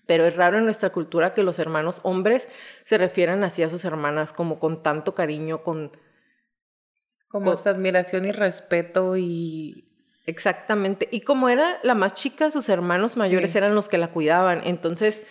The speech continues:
Speaker 1: su mamá trabajó un tiempo como enfermera, por lo que la pequeña Rubí se quedaba al cuidado de ellos. Y no voy a decir sus nombres porque ellos mismos han tratado de,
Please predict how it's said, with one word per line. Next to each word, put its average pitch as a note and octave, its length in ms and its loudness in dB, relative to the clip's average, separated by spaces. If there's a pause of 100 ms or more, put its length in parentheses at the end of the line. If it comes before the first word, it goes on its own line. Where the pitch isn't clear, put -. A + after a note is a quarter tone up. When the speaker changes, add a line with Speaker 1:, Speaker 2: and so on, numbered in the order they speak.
(300)
Speaker 1:
su A#3 120 0
mamá G3 320 4
trabajó B3 300 -2
un G3+ 140 0
tiempo A3 280 0
como G#3+ 200 0
enfermera, F3 560 0
por G3 80 -2
lo F#3 100 -4
que F3+ 80 -4
la D3+ 140 0
pequeña E3 340 -4
Rubí F#3 180 -2
se F3+ 140 -10
quedaba E3 240 0
al E3+ 100 -2
cuidado E3+ 280 2
de F3 180 4
ellos. A3 420 -2
Y F3 400 -2
no F#3 140 0
voy A#3 140 2
a - 20 2
decir G3+ 260 -4
sus G3 220 -4
nombres G3 380 0
porque E3 340 -2
ellos F3+ 240 -2
mismos F#3 320 -2
han F#3 80 -4
tratado F3+ 480 0
de, F3 140 -2